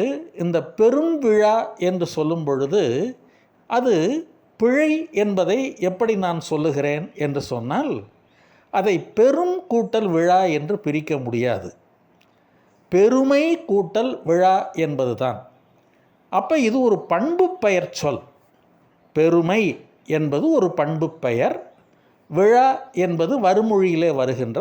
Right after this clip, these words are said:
சொல். அப்ப பெருமை கூட்டல் விழா என்று வந்தால் அந்த மை என்ற இறுதி எழுத்து கெடும். ஈறு போதல் பண்பிற்கு இயல்பே என்ற விதிப்படி மை கெட்டு பெரு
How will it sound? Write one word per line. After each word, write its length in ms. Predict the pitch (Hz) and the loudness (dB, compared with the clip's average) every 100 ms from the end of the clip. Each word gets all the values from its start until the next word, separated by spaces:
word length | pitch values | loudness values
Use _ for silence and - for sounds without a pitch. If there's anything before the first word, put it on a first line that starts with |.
| - | -6
சொல். 300 | - 127 104 - _ _ _ _ _ _ _ | -4 -4 -4 -10 _ _ _ _ _ _ _
அப்ப 280 | 202 196 180 - | -4 -2 -4 2
பெருமை 500 | 196 240 277 294 320 330 | 2 4 2 2 2 0
கூட்டல் 420 | - 220 190 180 139 | -2 -2 0 -2 0
விழா 360 | 131 147 165 190 - - | 0 2 2 0 -4 -4
என்று 280 | 156 147 127 | -4 -2 -4
வந்தால் 760 | 98 107 117 120 127 127 135 139 143 _ _ _ _ _ _ _ | -6 -6 -2 0 2 2 0 -2 -8 _ _ _ _ _ _ _
அந்த 280 | 147 165 160 131 | -4 -2 0 -2
மை 200 | 147 208 302 320 330 - | 0 2 2 2 -2 -2
என்ற 240 | 185 160 214 214 165 | 0 0 -2 0 0
இறுதி 360 | 226 277 277 214 | 2 2 2 2
எழுத்து 380 | 151 135 135 190 | 2 -2 -2 -6
கெடும். 440 | - 123 113 120 120 104 87 _ _ _ _ _ - | -2 -4 -2 -2 -2 -6 -12 _ _ _ _ _ -10
ஈறு 480 | 127 196 247 254 247 196 | 0 2 4 4 2 0
போதல் 540 | 185 165 156 151 269 247 | 2 2 2 0 0 -2
பண்பிற்கு 680 | 151 147 175 165 - - 302 - - | -2 -2 -2 -2 -4 -4 -4 -4 -6
இயல்பே 600 | 143 139 120 110 127 139 117 95 - _ _ _ - | -2 -2 -2 -2 -2 0 -2 -6 -18 _ _ _ -2
என்ற 280 | 165 208 196 | 0 0 0
விதிப்படி 640 | 147 156 254 277 - 165 202 214 131 | 0 0 0 -2 -2 -2 0 -2 -2
மை 200 | 165 330 330 - | 2 2 2 -2
கெட்டு 480 | 175 165 - 131 127 127 127 - _ _ - | -6 -6 -6 -2 -2 -2 -6 -14 _ _ 2
பெரு 340 | 254 330 381 | 4 4 2